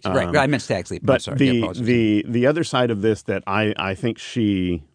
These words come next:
Speaker 2: she states and, and became a huge issue, cell phone towers were down.
Speaker 1: Right.
Speaker 2: Landline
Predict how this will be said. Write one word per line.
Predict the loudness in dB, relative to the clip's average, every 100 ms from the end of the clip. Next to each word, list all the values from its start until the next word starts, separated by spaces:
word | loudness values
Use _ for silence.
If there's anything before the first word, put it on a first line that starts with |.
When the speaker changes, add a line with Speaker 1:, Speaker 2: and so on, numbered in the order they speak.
| _ _ -14
Speaker 2:
she | -4 -2
states | -2 0 0 -2 -4
and, | -2 -2 -2
and | 0
became | 0 0 0
a | 0
huge | 0 0 2
issue, | -2 -4 -10 -10 -10
cell | -2 -2
phone | 0 -2 -2
towers | -2 -4 -2
were | -2
down. | -2 -2 -4
Speaker 1:
Right. | -6 -4
Speaker 2:
Landline | 0 2 0 0 0 0 -2 -2